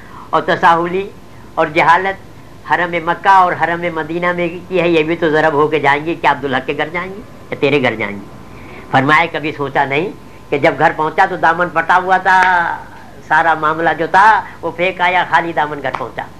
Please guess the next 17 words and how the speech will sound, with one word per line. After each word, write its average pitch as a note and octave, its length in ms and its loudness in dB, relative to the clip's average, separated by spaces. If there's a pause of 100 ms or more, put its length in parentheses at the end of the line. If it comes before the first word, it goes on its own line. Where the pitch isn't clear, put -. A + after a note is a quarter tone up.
(720)
اس C3+ 120 -2
طرح C#3+ 200 2
اٹھے C#3 380 0
تیری C3 260 -4
محفل B2+ 340 -4
سے B2 140 -4
ہم، B2+ 160 -4 (440)
جیسے B2+ 300 0
ہم G#2+ 160 -6
بھول A#2+ 300 -6
کے A2+ 80 -8
آ A#2+ 160 -6
بیٹھے - 260 -16
تھے۔ - 140 -20 (1040)
تو B2+ 100 6
بھائی، C3+ 420 2
تمام C3 380 2